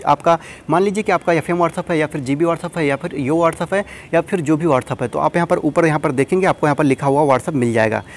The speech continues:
तो जैसे यहाँ पर left side में सबसे ऊपर देखेंगे तो उस पर click करना है। क्लिक करने के बाद फ्रेंड्स, आपको यहाँ पर करना क्या है, आपको यहाँ पर अपना वही password डाल देना है जो आपने password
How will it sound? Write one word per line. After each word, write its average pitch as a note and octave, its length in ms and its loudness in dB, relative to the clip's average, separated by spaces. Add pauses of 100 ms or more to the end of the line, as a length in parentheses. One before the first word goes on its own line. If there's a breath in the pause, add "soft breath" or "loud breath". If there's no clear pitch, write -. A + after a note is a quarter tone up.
(160 loud breath)
तो D3+ 80 2
जैसे D#3+ 260 4
यहाँ G3 120 4
पर G3 120 0
left E3 220 2
side E3+ 140 2
में F3 80 -2
सबसे E3+ 240 -2
ऊपर D#3+ 200 0
देखेंगे D#3 280 0
तो E3 100 -4
उस C#3 60 -2
पर E3 100 -2
click D3+ 220 0
करना E3+ 200 2
है। G#3+ 120 0 (920 loud breath)
क्लिक G#3+ 180 2
करने A3+ 200 2
के G#3+ 100 0
बाद D3+ 200 2
फ्रेंड्स, G3 200 -4
आपको E3+ 200 2
यहाँ E3 120 4
पर F3 100 0
करना D3+ 280 2
क्या F3+ 140 0
है, F#3+ 60 0
आपको - 260 0
यहाँ C#3 100 2
पर A3+ 180 0 (280 loud breath)
अपना F#3+ 200 4
वही F#3+ 120 4
password F3 320 0
डाल D#3 160 2
देना D#3+ 140 2
है G3+ 60 0
जो E3 120 -2
आपने E3 260 0
password E3+ 380 -4